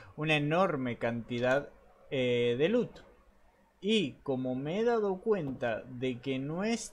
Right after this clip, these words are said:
tan, bueno, sí es inconveniente desde el punto de vista estar aquí porque me aparece otro de esos bichos, eh, súper fuertes que me mató de un solo golpe en el capítulo anterior.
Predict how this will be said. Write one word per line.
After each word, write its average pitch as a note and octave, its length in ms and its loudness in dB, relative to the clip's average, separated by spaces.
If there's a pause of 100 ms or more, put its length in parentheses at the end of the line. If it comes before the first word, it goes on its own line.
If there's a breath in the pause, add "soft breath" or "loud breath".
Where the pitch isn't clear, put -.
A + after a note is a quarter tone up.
(100)
tan, G#3 800 0
bueno, C#3+ 300 0
sí - 180 -4
es F3+ 160 -4
inconveniente G3 720 -2
desde D3 240 0
el C#3 80 -4
punto E3 260 -4
de D#3+ 100 2
vista D#3 840 2
estar C#3 340 0
aquí D3+ 300 -2
porque D3+ 340 -4
me B2 120 -4
aparece B2+ 400 -4
otro D#3 200 -6
de D#3+ 80 -2
esos D#3 240 -4
bichos, B2 540 -6 (640 soft breath)
eh, A#2+ 520 2
súper B2 380 -2
fuertes D3+ 360 2
que B2 100 -8
me A2+ 140 -4
mató A#2 320 0
de C#3+ 80 0
un C3 80 -4
solo C#3 240 -2
golpe B2 680 -2
en A2 100 -4
el A2 200 -6
capítulo B2+ 340 -2
anterior. F3 480 0